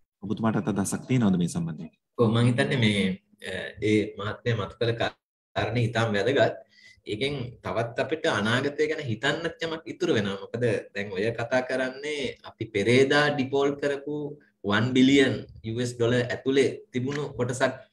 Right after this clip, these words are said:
Speaker 2: සම්බන්ධයෙන්. එතකොට අපි ලබන මාසේ අප්‍රේල් දාහතර හෝ දහඅට, ඔය මම දිනයක් මතක නෑ. අ, තවත් බිලියන එකයි දශම දෙකක් ස්වෛරීත්ව බැඳුම් කර කල් පිරෙනවා.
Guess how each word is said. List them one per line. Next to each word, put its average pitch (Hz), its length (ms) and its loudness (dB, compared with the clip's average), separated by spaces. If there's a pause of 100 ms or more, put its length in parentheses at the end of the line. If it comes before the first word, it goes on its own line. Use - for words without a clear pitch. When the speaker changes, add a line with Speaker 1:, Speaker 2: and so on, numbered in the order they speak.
(240)
Speaker 2:
සම්බන්ධයෙන්. 151 640 2 (640)
එතකොට 123 440 -2 (440)
අපි - 260 -6
ලබන 104 440 0
මාසේ 147 420 -2
අප්‍රේල් 139 560 2 (260)
දාහතර 120 600 -2
හෝ 135 180 0
දහඅට, 117 440 0 (240)
ඔය 107 140 -8 (140)
මම 104 180 -10 (120)
දිනයක් 107 360 -2
මතක 104 220 -6
නෑ. 135 180 -6 (300)
අ, 110 120 4 (440)
තවත් 113 380 6
බිලියන 123 440 4
එකයි 147 320 2
දශම 160 300 -2
දෙකක් 135 240 0 (840)
ස්වෛරීත්ව 131 560 0
බැඳුම් 120 280 -2
කර 151 180 -2
කල් 147 220 2
පිරෙනවා. 117 380 0